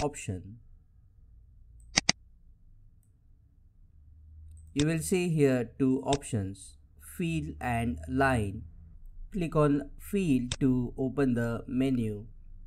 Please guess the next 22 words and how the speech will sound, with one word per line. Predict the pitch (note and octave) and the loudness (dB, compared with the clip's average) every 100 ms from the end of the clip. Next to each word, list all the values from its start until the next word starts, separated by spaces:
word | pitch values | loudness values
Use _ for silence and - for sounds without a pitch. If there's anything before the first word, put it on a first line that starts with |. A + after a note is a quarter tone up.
| - - - - - - - - - | -16 -16 -18 -18 -16 -16 -14 -8 -2
And | D3+ E3+ | 0 2
here | F3 E3+ | 2 2
is | D3 | 2
the | A2+ B2+ A#2+ B2 | 2 0 0 0
transparency | A#2+ A#2 - B2+ A#2+ - B2 - | -2 -2 -2 -2 -2 -2 -4 -2
option. | C3+ C#3 - G#2+ G2 A2 - - - | -2 -2 -4 -4 -4 -8 -14 -14 -4
You | C3 C#3 | 0 2
can | C#3+ C3 C3 C3 - - - - - - - - - | 4 4 2 -2 -10 -16 -16 -18 -16 -16 -16 -16 -2
increase | C#3+ C#3+ E3 E3+ | 2 2 2 0
the | D3 B2 | 2 0
transparency | B2 B2+ B2+ - C3+ B2+ B2 C3+ B2+ | 2 0 0 0 0 0 0 -4 -2
up | B2 - | -6 -4
to | B2+ B2 | -2 0
hundred | B2 A#2 A#2 G#2+ - | 0 0 -2 -4 -2
percent | D3 D3 A2 F#2+ G#2 - - - | -2 -2 -4 -4 -8 -14 -18 -14
like | G#2+ A2+ A2 F#2+ | -6 -4 -4 -4
this. | C3 C#3+ - - - - - - - - - - - - - - - - - | 0 0 -2 -10 -12 -14 -12 -8 -6 -6 -12 -12 -12 -12 -12 -12 -12 -12 -6
You | D3 | -2
can | C#3+ E3 D#3+ C#3+ - - - - - | 4 4 4 -2 -8 -14 -14 -14 -10
change | - E3 E3+ | -4 -4 0
the | D#3+ | -2
color | - B2+ C#3 | 0 4 4